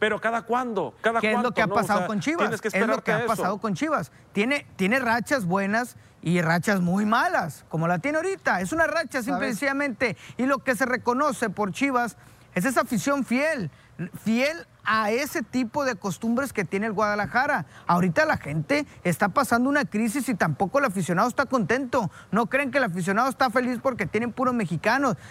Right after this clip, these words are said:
Speaker 2: La, la, la afición quiere tener puros mexicanos, pero también quiere tener muy buenos resultados. Y ahorita no hay buenos resultados.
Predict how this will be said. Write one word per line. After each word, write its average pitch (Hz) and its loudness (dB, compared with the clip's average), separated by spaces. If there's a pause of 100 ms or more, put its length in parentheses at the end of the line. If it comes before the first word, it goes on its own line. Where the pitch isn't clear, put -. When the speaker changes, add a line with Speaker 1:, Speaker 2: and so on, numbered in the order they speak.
(140)
Speaker 2:
La, 233 2
la, 226 0
la 226 2
afición 233 0
quiere 320 0
tener 240 0
puros 226 -2
mexicanos, 220 0
pero 226 0
también 214 0
quiere 262 -2
tener 226 0
muy 302 0
buenos 269 -2
resultados. 220 0 (240)
Y 170 0
ahorita 196 0
no 247 2
hay 285 0
buenos 262 -2
resultados. 208 -2